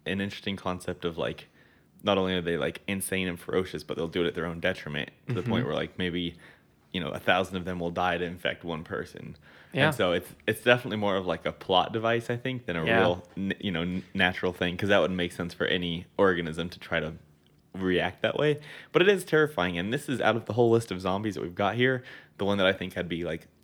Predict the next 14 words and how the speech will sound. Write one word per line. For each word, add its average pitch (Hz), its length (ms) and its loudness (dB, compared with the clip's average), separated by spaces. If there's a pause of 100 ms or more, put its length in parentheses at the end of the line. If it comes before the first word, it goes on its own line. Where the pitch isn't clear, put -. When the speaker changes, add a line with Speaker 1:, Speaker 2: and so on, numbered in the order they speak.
(260)
Speaker 1:
most 101 360 -2
ill-prepared 92 640 2
for 120 260 4
and, 87 180 0
like, 76 260 -6 (180)
least 98 240 -6
likely 87 280 -4
to - 100 -6
survive. - 560 -4 (220)
Speaker 2:
Right. 135 340 6
I 131 60 4
mean, 127 220 8
the 117 60 0
first, - 600 0